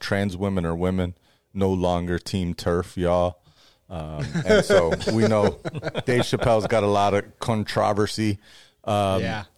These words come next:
Speaker 1: <clears throat> and, and, and that's one of the lead stories. So we're recording today on, uh, Saturday. Um, and so, uh, tonight, Dave Chappelle has been, uh,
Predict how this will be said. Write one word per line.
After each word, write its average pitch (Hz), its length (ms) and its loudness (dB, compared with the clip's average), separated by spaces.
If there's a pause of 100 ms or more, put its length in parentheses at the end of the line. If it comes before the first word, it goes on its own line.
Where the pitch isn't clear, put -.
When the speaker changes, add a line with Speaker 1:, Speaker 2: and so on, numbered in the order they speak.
(160)
Speaker 1:
<clears throat> - 0 -
and, 117 280 -2 (120)
and, 104 640 -2
and 104 160 -4
that's 104 220 -2
one 110 140 0
of 104 120 -2
the 98 260 4
lead 104 180 0
stories. 104 320 0
So 104 220 4
we're 110 220 0
recording 107 400 0
today 101 360 0
on, 92 280 0 (460)
uh, 92 480 0
Saturday. 104 720 2 (140)
Um, 90 520 0
and 98 220 0
so, 95 340 2
uh, 90 100 2
tonight, 107 640 0 (580)
Dave 117 200 2
Chappelle 107 560 2
has 98 240 0
been, 98 540 0 (380)
uh, 85 580 -2